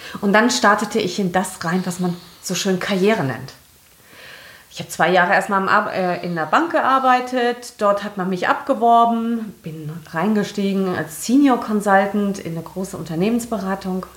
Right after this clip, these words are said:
und dann ging's echt ab. Ab auf ein Projekt, was für die Firma sehr wichtig war, strategisch unheimlich oben positioniert war, weil klar war, wenn das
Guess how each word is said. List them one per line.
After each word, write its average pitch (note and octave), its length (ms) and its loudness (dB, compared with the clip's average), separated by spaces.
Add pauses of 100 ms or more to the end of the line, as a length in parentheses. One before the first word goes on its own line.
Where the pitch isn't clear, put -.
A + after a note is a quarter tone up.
(160)
und E3 180 -12
dann D3+ 140 -14
ging's D3+ 300 -16
echt - 280 -16
ab. - 160 -16 (680)
Ab C#4 360 4
auf A#3 180 4
ein A#3 100 0
Projekt, G#3 600 2
was G3+ 400 0 (140)
für - 180 0
die A3 120 0
Firma G#3+ 500 0 (280)
sehr D4 340 0
wichtig B3 360 -6
war, A#3+ 300 0
strategisch A3 800 -2 (560)
unheimlich B3+ 1200 0 (1400)
oben D#4+ 360 6
positioniert C4 720 -2
war, D#4 220 2
weil G3+ 200 4
klar B3 400 0
war, G#3+ 280 0 (160)
wenn F#3 180 -2
das - 200 2